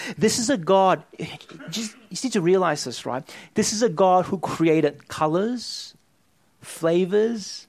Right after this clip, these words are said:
textures, seasons,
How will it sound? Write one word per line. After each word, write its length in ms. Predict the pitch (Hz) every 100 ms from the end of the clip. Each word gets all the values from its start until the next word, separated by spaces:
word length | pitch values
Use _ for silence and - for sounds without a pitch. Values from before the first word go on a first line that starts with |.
| _ _ _ _ _ -
textures, 960 | - 185 - - 208 226 196 - - - _ _ _ _
seasons, 1080 | - - 185 190 202 196 214 214 202 -